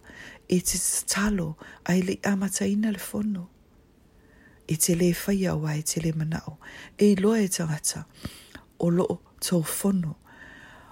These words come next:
E te lē mana o i loa e tangata o lo tau fono, e tā ua le atua ia te oe. E te lē tala i atu le tala le i tangata o lo tau ngā lulu e whaatasi,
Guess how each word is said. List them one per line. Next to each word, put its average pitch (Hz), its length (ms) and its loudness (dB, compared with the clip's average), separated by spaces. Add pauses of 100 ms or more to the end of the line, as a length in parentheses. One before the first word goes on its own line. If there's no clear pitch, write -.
(960)
E 202 80 8
te 226 160 6
lē 220 160 8
mana 214 220 4 (100)
o - 20 4
i 185 140 4
loa 175 160 0
e 170 80 -2
tangata 175 480 -2
o 165 100 -2
lo 160 140 -4
tau - 240 -2
fono, 147 460 -4 (420)
e - 160 -4
tā - 220 2 (100)
ua 185 240 -2
le 202 160 -2
atua 180 320 -6
ia 147 240 -6
te - 240 -6
oe. 139 220 -10 (1600)
E 202 80 4
te - 160 8
lē 220 140 8 (100)
tala 269 320 0
i 233 80 0
atu 247 240 -2
le 233 80 -4
tala 185 320 -2
le 165 240 -4
i 165 80 -4
tangata 165 480 -4
o 170 80 -2
lo 165 80 -2
tau 170 320 -4
ngā 170 220 -2
lulu 170 260 -2
e 202 80 -2
whaatasi, - 560 -2